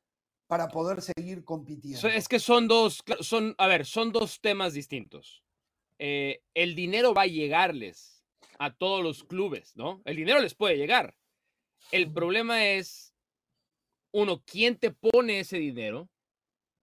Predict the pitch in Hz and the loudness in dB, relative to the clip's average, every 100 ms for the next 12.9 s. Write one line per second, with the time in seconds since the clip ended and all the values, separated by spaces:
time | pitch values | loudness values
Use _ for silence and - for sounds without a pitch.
0 | _ 214 226 190 - 220 233 226 180 165 | _ 2 2 2 -4 0 2 0 -2 -4
1 | - - - 151 139 139 139 135 214 190 | -8 -12 -6 -4 -4 -6 -6 -2 0 0
2 | 131 113 - 147 - 147 120 117 107 143 | -2 -6 -6 -6 -6 -8 -6 -6 -6 -6
3 | _ _ _ _ _ _ _ _ - 202 | _ _ _ _ _ _ _ _ -4 -2
4 | 208 196 214 175 151 156 269 202 - 165 | -2 -2 0 0 -4 -2 -2 -2 -4 0
5 | 165 240 226 277 233 220 - 208 156 190 | 2 0 0 -2 -2 -4 -2 -6 -4 0
6 | 277 220 - _ _ _ _ _ 262 277 | 2 2 -4 _ _ _ _ _ -2 0
7 | 294 277 254 254 285 269 302 254 254 208 | 0 -2 -2 -2 0 2 2 0 -2 -4
8 | - 151 151 110 85 _ _ _ _ _ | -6 -6 -6 -6 -10 _ _ _ _ _
9 | _ _ _ 196 185 208 - 214 302 - | _ _ _ -6 -2 -2 -4 -4 -2 -2
10 | 330 302 254 277 240 - 247 247 233 226 | -2 -2 -2 -6 -6 -2 0 0 -2 -2
11 | 220 - 208 - 214 196 185 - 147 180 | -2 -2 -4 0 -2 -2 -6 -10 -8 -2
12 | 190 269 269 - 190 160 117 92 139 | 0 2 0 -4 -6 -6 -8 -10 -14